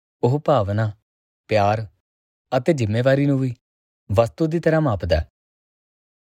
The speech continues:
ਵਿਸ਼ਵ ਵਿੱਚ ਕੁਦਰਤ ਦੀ ਸੰਭਾਲ ਅਤੇ ਪੈਦਾ ਹੁੰਦੇ ਖਤਰਿਆਂ ਸੰਬੰਧੀ ਸੰਮੇਲਨਾਂ ਵਿੱਚ ਵੱਖ-ਵੱਖ ਮੁਲਕ ਕੁਦਰਤ ਪ੍ਰਤੀ ਆਪਣੀ ਜ਼ਿੰਮੇਵਾਰੀ ਤੈਅ ਕਰਨ ਪਿੱਛੇ ਹੀ ਲੜੀ ਜਾ ਰਹੇ ਨੇ।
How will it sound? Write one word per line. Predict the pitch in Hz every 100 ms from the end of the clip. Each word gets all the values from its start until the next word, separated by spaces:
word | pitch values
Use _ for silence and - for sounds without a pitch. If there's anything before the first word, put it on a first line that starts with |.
| -
ਵਿਸ਼ਵ | 104 123 156 160
ਵਿੱਚ | 160 175
ਕੁਦਰਤ | - 101 104
ਦੀ | 120
ਸੰਭਾਲ | 135 156 156 131
ਅਤੇ | 123
ਪੈਦਾ | 151 120 123
ਹੁੰਦੇ | 127 131 147
ਖਤਰਿਆਂ | - 98 107
ਸੰਬੰਧੀ | 110 131 139 156
ਸੰਮੇਲਨਾਂ | - 123 123 123 120
ਵਿੱਚ | 117 110 107 - _ _ _ _ _ -
ਵੱਖ-ਵੱਖ | 101 110 - 139 143
ਮੁਲਕ | 160 151 147 170
ਕੁਦਰਤ | 165 107 107 110
ਪ੍ਰਤੀ | 143 135 170
ਆਪਣੀ | 151 156
ਜ਼ਿੰਮੇਵਾਰੀ | 151 107 98 120 135
ਤੈਅ | 147 160
ਕਰਨ | 160 151
ਪਿੱਛੇ | 143 131 147
ਹੀ | 143
ਲੜੀ | 139 143
ਜਾ | 135 101
ਰਹੇ | 90 87
ਨੇ। | 87